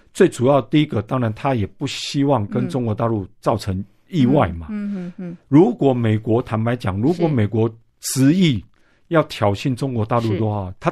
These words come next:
Speaker 1: 大可不必绕这么远，
Speaker 2: 是。
Speaker 1: 多花两个多小时的飞-，
Speaker 2: 是。
Speaker 1: 飞行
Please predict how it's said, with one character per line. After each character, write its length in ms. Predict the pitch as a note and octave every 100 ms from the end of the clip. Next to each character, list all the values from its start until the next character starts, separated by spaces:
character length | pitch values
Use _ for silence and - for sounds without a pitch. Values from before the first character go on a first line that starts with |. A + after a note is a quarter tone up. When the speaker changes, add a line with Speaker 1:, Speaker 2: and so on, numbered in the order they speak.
| -
Speaker 1:
大 180 | F#3 B2+
可 200 | - F#2+
不 200 | - A#2
必 340 | - D#3 E2 - _ _ -
绕 220 | D#3 C#3
这 140 | G#2+ C3
么 140 | G#2+
远， 160 | F#2+ F2+ -
Speaker 2:
是。 40 |
Speaker 1:
多 120 | C#3 F#3
花 140 | C#3+ C#3
两 220 | A2+ F#2
个 120 | G#2
多 180 | A2 C3+
小 160 | G2+ F2
时 140 | G#2
的 80 | F2+
飞-， 260 | - A2 A2
Speaker 2:
是。 260 | - G#3+ F3
Speaker 1:
飞 100 | B2
行 400 | G#2+ F#2 G#2